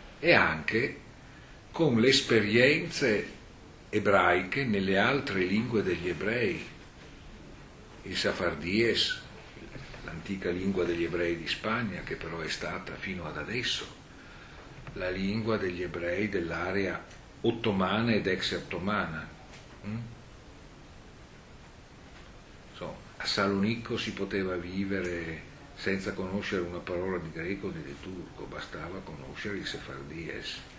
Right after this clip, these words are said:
Era una città che parlava essenzialmente una lingua che era una trasformazione dello spagnolo castigliano parlato dagli ebrei in Spagna prima della cacciata. Ora no, non pensate di andare a parlare spagnolo adesso.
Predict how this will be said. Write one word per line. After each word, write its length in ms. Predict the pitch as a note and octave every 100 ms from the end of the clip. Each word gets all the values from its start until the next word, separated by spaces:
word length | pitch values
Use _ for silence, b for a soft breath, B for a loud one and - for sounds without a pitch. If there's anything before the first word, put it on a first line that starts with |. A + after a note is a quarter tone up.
| B B B -
Era 200 | F2+ F2
una 200 | D#2 -
città 400 | - - D#2+ - -
che 100 | -
parlava 520 | - D#2+ D#2+ E2+ D#2+
essenzialmente 840 | D#2+ E2+ D#2 - D#2+ D#2+ F2+ G2
una 160 | F#2+ E2
lingua 400 | D2+ E2 G2 G#2
che 100 | F2+
era 100 | D#2+
una 180 | E2 D#2+
trasformazione 1300 | F2 D#2+ - D#2+ D#2+ D#2+ D2 E2 D2 D2 D2+ - - B B B B -
dello 220 | G2 F2
spagnolo 720 | - - F#2 F2+ F2+ F#2+ F#2
castigliano 760 | - E2+ - F2+ E2+ D2+ D#2+ G2+
parlato 580 | - D#2+ D2+ C#2 - F2+
dagli 220 | D#2 D2+
ebrei 340 | D2 D#2 -
in 60 | -
Spagna 520 | - - - - D#2
prima 280 | - E2+ D#2+
della 220 | D#3 C#3+ -
cacciata. 640 | - - G#2+ - - - - B B B B B B - - -
Ora 160 | - -
no, 100 | - -
non 120 | F2
pensate 500 | - F#2+ - F#2+ F#2+
di 80 | F2
andare 260 | D#2+ D#2+ D#2+
a 40 |
parlare 380 | D2+ D2 D2 D2+
spagnolo 640 | - D2 C#2+ C#2+ C#2 C#2+
adesso. 640 | C#2 C2 C#2 C#2+ - -